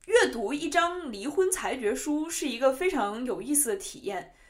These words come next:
就是因为对于自己本身没有结过婚，也没有离过婚，或者说身边也没有人离过婚的人来说，离婚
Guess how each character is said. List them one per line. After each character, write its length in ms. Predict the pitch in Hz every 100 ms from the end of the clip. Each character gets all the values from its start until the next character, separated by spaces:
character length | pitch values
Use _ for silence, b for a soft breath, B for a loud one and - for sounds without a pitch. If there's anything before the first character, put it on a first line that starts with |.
| b b
就 140 | 427
是 140 | 403 403
因 60 | 466
为 200 | 466 381
对 240 | 427 381
于 280 | 233 226 285
自 220 | - 233
己 140 | 185 269
本 180 | 202
身 160 | 190 240
没 120 | 214
有 120 | 311
结 300 | 208 - -
过 140 | 196 240
婚， 300 | 202 180 185
也 120 | 214
没 140 | 196 220
有 140 | 302
离 240 | 220 - 214
过 160 | 302
婚， 300 | 269 190 202 -
或 140 | 285
者 100 | 226
说 220 | - 311
身 220 | 311 427 440
边 200 | 480 480
也 120 | 277
没 220 | 180 175
有 180 | 233 233
人 240 | 185 165 202
离 180 | 185
过 180 | 214 277
婚 260 | - 214 208
的 280 | 190 - B B B _
人 220 | 208 196
来 180 | 208 196
说， 500 | 220 240 233 254 - b b b
离 220 | 233 262
婚 180 | 381 480